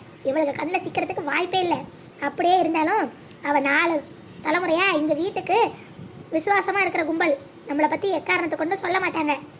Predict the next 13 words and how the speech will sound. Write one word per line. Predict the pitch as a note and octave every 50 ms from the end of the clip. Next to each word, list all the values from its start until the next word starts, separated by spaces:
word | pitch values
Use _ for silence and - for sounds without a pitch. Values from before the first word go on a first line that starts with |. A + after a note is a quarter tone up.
| - - - -
நீ | C#4+ D4+ D4 -
கவலைப்படாத. | D4+ D4 F#4 F#4+ F#4 E4+ D#4+ D4+ C#4 B3+ A#3+ - - - - - - - - - - - - C4+
அதை | C4+ C4+ C#4+ C4+ D4+
தாண்டி | D4 D#4 E4+ F#4 F#4+ F4 -
சொல்லணும்னா | D#4+ E4+ E4+ E4+ D#4+ E4+ F#4 G#4 F#4 C#4 - - - - - C#4
விஷயம் | D4+ D4 G4 F#4+ F4 D#4+
தெரிஞ்சதுன்னு | D#4+ E4 E4+ E4+ E4 G4 F#4+ E4+ D4+
மூணே | D#4+ F#4 F#4 F#4 F#4 G4 G4 G4+
பேரு. | F4 E4 D#4 C#4 - - - - - - C#4
ஒண்ணு | C4 C4 C4 C4 C4+
நீ, | D#4 F4+ G#4 A4 - - - - - - C#4+
நான், | D#4 F4+ G4+ A#4+ - - - -
சுந்தரி. | - E4+ F4+ F#4+ E4+ C#4+